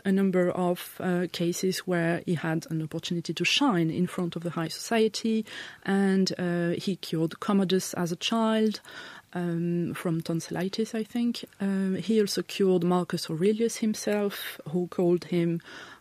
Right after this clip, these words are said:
uh, the first of physicians and the only philosopher or something like that. So,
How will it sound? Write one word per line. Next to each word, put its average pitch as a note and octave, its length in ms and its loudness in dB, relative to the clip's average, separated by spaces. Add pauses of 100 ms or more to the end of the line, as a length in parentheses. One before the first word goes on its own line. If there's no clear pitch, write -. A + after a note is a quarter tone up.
uh, D#3 540 -2
the E3+ 120 -2
first G3+ 500 4
of E3 80 -2
physicians E3 680 0
and D3+ 140 0
the D#3 80 0
only D3+ 640 -2 (300)
philosopher E3 800 0
or D#3+ 120 -2
something - 440 -8
like E3+ 140 -8
that. G3 380 -4 (420)
So, G#3 440 2